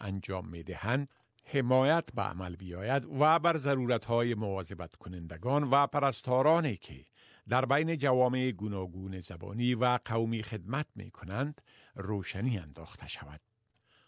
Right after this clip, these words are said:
مواظبت کنندگان از آن ده از اعضای خانواده و دوستانشان مراقبت و پرستاری می‌کنند که معلولیت،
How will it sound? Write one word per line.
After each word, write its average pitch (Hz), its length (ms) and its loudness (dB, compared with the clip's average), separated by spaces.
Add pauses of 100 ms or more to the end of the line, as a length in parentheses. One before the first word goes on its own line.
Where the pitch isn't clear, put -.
(140)
مواظبت 156 580 4
کنندگان 143 720 4
از 143 360 2
آن 151 360 4
ده 139 120 4
از 127 220 2
اعضای 110 400 2
خانواده 98 580 -2
و 131 400 4
دوستانشان 123 1300 0 (480)
مراقبت 131 640 4
و 120 180 6
پرستاری 110 640 -2
می‌کنند 82 560 -6
که 143 360 -4 (440)
معلولیت، 147 1000 2